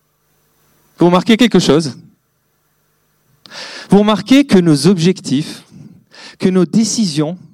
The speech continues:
que la manière dont on vit notre vie est intimement reliée à ce qu'on croit sur qui on est nous, qui est Dieu, et ce qui va nous rendre heureux. Je répète ça.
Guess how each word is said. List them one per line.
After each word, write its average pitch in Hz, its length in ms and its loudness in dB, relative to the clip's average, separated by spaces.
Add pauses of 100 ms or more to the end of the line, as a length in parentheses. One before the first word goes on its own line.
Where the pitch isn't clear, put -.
(680)
que 214 80 -2
la 180 120 -4
manière 233 340 0
dont 202 180 -6
on 160 120 -2
vit 160 220 -6
notre 175 260 -2
vie 160 280 -10 (500)
est 165 160 -6 (180)
intimement 190 800 -4
reliée 151 600 -6 (400)
à 135 60 -10
ce - 100 -8
qu'on 135 180 -12
croit 147 600 -8 (460)
sur 127 380 -10 (480)
qui 208 200 0
on 196 120 0
est 175 120 -4
nous, 175 260 -6 (1040)
qui 208 220 -2
est 180 60 4
Dieu, 147 280 -4 (760)
et 123 60 -16
ce 117 80 -12
qui - 100 -12
va 139 120 -6
nous 131 100 -6
rendre 127 220 -8
heureux. 123 200 -8 (1600)
Je - 80 -14
répète 156 240 -2
ça. 147 200 -4